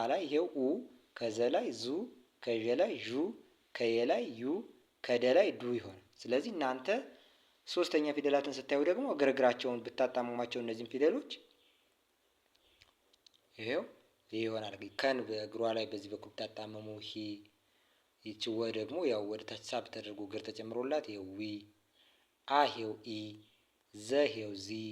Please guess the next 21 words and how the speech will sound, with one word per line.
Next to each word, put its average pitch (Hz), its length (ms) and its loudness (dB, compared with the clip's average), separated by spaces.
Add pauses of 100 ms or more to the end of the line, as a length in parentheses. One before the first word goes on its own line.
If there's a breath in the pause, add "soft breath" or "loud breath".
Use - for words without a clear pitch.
(240)
ዠ 107 100 -4 (260)
ዢ፣ - 100 -4 (640)
የ 110 200 0
የተወሰነ 110 500 -2
ትለያለች። 107 540 -2
ጎኗ 107 280 -2
ላይ 107 180 0
ነው 107 100 -6
ጠመዝመዝ 107 440 -6
ያለ 107 180 -4
ነገር 107 220 -8
የተጨመረባት። 104 720 -2 (560 loud breath)
ደ 135 260 6
ይሄው 120 340 0
ዲ 120 120 -6 (320)
እግሯ 120 300 2
ላይ 104 160 0
ነው 101 100 -10
እንደዚህ 101 240 -8
የተጨመረባት 98 680 -12 (100)
ዲ። 104 160 -10